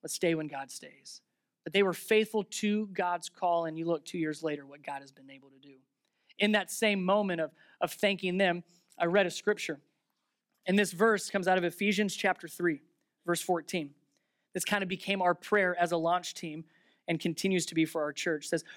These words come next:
"For this reason I kneel before the Father, from whom every family in heaven and on earth derives its name. I pray that out of his glorious riches he may strengthen you with power through his Spirit in your inner being, so that Christ may dwell in your hearts through faith.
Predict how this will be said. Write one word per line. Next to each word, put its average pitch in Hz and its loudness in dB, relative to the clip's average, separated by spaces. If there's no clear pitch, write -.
"For 220 4
this 247 2
reason 226 4
I 190 2
kneel 208 2
before 208 2
the 208 2
Father, 151 0
from 214 4
whom 208 4
every 226 4
family 226 0
in 202 2
heaven 208 2
and 196 0
on 196 2
earth 170 0
derives 160 2
its 160 -8
name. 151 -4
I 185 4
pray 226 2
that 214 2
out 202 2
of 180 -10
his 240 4
glorious 220 4
riches 185 -2
he 202 -2
may 190 2
strengthen 247 2
you 240 4
with 202 0
power 240 2
through 226 -2
his 214 2
Spirit 202 2
in 220 4
your 226 6
inner 214 2
being, 175 0
so - 4
that 220 4
Christ 226 2
may 226 4
dwell 208 4
in 233 2
your 240 4
hearts 196 0
through 202 -4
faith. - -8